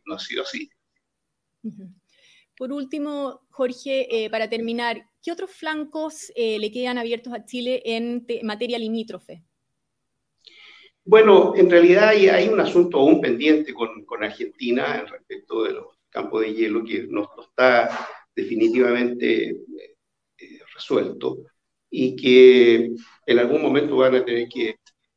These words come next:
Speaker 1: resolverse. Eh, creo que eso es una, es un avance enorme que se ha hecho en los últimos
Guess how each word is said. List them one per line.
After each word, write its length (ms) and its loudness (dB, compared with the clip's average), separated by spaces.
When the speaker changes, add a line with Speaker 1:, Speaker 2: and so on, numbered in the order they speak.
Speaker 1:
resolverse. 720 -8
Eh, 600 8
creo 300 -2
que 440 0
eso 440 -2
es 220 -4
una, 200 -10
es 140 -8
un 120 -2
avance 400 -2
enorme 340 0
que 120 -16
se 160 -2
ha 40 2
hecho 300 -4
en 100 -6
los 180 -14
últimos 400 -16